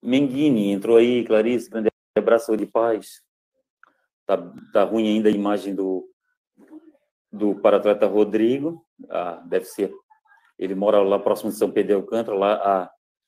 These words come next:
a, a conexão lá não é muito boa.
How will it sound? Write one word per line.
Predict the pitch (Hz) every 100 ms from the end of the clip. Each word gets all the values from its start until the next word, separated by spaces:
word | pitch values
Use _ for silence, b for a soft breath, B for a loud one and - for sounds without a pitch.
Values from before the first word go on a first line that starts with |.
| _ _ _ -
a, | 92 90 87 85 85 - _ _ _ _ 339 392 392 320 _ _ - - _ _ _ _ _
a | 98
conexão | - 104 95 - 101
lá | 98
não | 98
é |
muito | 98 98 92
boa. | 95 120 139